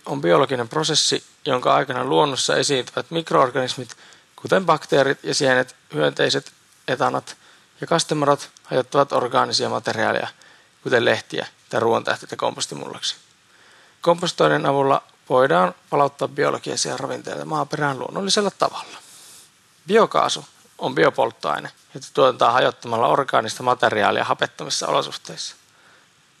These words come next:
Biosfääri käsittää globaalisti kaikki ekosysteemit, sisältäen kaikki elämänmuodot ja niiden elinympäristöt. Biosfääri muodostaa noin kaksikymmentä kilometriä paksun kerroksen maapallon pinnalle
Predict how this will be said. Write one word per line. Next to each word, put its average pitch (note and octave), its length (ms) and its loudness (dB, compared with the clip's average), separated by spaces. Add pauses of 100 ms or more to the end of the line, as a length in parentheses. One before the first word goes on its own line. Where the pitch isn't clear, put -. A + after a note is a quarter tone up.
(680)
Biosfääri D3+ 760 6
käsittää C#3+ 420 0
globaalisti C3+ 600 0
kaikki G3 360 0
ekosysteemit, C#3 760 0
sisältäen C#3 440 0
kaikki F#3 360 -2
elämänmuodot C#3+ 560 2 (120)
ja C#3+ 60 -4
niiden C3+ 240 -4
elinympäristöt. C3+ 840 -8 (380)
Biosfääri G3+ 440 2
muodostaa E3 440 2
noin C#3+ 160 0
kaksikymmentä C#3 500 -2
kilometriä C3 460 -2
paksun - 340 -8
kerroksen F3+ 560 0
maapallon F#3 520 -2
pinnalle D#3 380 0